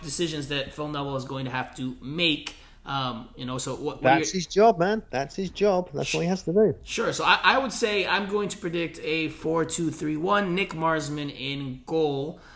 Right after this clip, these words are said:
Speaker 1: I think he goes with Kelvin Leerdam at right back, Nicolas Figal at right center back, Leandro Gonzalez Pires as left center back,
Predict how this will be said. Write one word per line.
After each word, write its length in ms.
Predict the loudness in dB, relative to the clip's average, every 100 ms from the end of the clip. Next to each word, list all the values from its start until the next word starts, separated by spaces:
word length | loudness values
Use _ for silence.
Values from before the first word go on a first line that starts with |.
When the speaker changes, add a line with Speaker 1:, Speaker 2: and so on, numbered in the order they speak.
| -20 -12
Speaker 1:
I 140 | -10
think 440 | -8 -6 -6 -6 -6
he 140 | -4
goes 380 | -2 -2 -2 -4
with 580 | -4 -2 -4 -6 -16 -20 _ _
Kelvin 460 | -2 0 2 0 0
Leerdam 540 | 2 2 2 0 -2 -6
at 340 | -2 0 -2 -8 -20 -20 _
right 440 | -10 -6 -4 -4
back, 440 | -2 0 -2 -4 -14 -20 -14
Nicolas 320 | -8 -4 -2
Figal 420 | -4 -4 -2 -4 -4
at 240 | -8 -6
right 160 | -6 -4
center 220 | -4 -2
back, 240 | -4 -2
Leandro 240 | -4 -4 -6
Gonzalez 600 | -6 -6 -6 -8 -12 -8
Pires 360 | -6 -4 -4 -6
as 400 | -6 -6 -6 -8
left 280 | -2 -2 -2
center 240 | -4 -4
back, 280 | -2 -2 -4